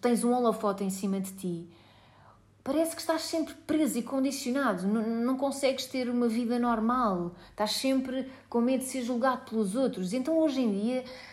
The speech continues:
acho que o julgamento público parece ser um hobby de, da maior parte das pessoas, não é? Seja nas redes sociais, seja nas revistas,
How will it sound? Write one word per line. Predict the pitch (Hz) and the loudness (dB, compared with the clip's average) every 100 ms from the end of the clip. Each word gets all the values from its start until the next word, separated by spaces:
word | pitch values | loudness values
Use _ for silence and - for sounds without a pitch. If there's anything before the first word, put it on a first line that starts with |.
| - | -8
acho | 226 226 | -6 -4
que | - | -4
o | |
julgamento | 226 247 226 226 240 233 | -2 2 2 4 2 0
público | - 226 220 220 | -8 -4 -2 -2
parece | - 220 220 - | 0 0 0 0
ser | 220 | 0
um | 214 | 2
hobby | 190 233 214 190 190 | 4 4 4 0 0
de, | 190 | 0
da | 175 175 | 0 0
maior | 202 214 | 0 0
parte | 208 196 | 0 -4
das | 196 | -4
pessoas, | - 233 277 226 | -4 2 4 4
não | 190 | 2
é? | 214 240 | 0 -2
Seja | 240 233 | -2 0
nas | 226 220 | 0 0
redes | 240 240 | -4 -4
sociais, | 208 - 190 226 | -6 2 4 4
seja | 220 220 | 0 0
nas | 220 | 0
revistas, | 208 190 214 - 196 190 | -2 -2 -2 -4 -6 -10